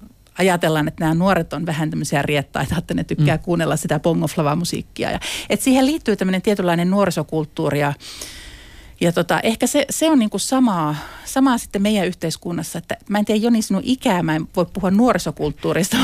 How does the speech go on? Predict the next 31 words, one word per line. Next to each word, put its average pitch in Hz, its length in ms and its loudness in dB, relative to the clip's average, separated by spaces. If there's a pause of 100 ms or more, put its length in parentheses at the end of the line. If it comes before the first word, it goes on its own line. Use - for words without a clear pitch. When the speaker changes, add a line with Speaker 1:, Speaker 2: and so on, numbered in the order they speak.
(280)
Speaker 1:
<laughs> - 300 -8
Ehkä 214 200 0
sä 202 140 2
oot 202 140 -2
vielä 175 160 2 (140)
nuori. 175 340 2 (720)
Mutta 180 320 2
tota, 175 340 2 (680)
ö, 180 420 2 (180)
jos 202 160 -2
ei 214 180 2
nyt 214 160 0
puhuta 226 220 2
nuorisokulttuurista, 196 920 0
mutta 180 180 -2
että 185 180 -4
tämmöisestä 175 600 -2 (760)
niinku 190 160 0
kulttuurimurroksesta, 170 920 -2
mitä 165 140 -2
täälläkin 180 360 -2
on 185 80 -2
tapahtunut 175 500 -2
ja 165 80 -4
se - 100 -6
suhtautuminen 156 580 0
rahaan 165 340 0
ja - 80 -4
kulutukseen 165 680 -6
ja 165 60 0
näin, 160 380 0